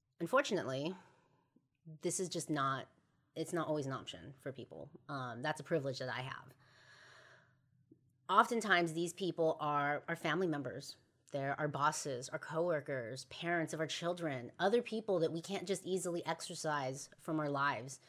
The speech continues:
And so, you know, the question is, how do we live with integrity when someone in our life is actively trying to tear those things down from us, right? Trying to actively tear those things away from us.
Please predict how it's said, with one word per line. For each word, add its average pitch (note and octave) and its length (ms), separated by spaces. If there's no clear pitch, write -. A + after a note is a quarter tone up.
And D#3+ 240
so, D3+ 720
you D#3+ 160
know, D3 80
the C#3+ 60
question D#3 460
is, D3 100
how D#3+ 240
do F3 100
we E3+ 120
live D#3 500
with D#3+ 160
integrity D3+ 720
when E3 140
someone E3+ 480
in D#3 180
our D3+ 140
life D3 320
is D3 160
actively F#3 400
trying F3 260
to E3 60
tear D#3+ 260
those D3+ 220
things C#3+ 260
down B2+ 260
from A#2 240
us, C3 140
right? C3+ 200
Trying D#3 200
to D3+ 60
actively D#3+ 320
tear E3 240
those D#3 160
things C#3+ 200
away A#2+ 180
from A#2+ 180
us. D#2+ 320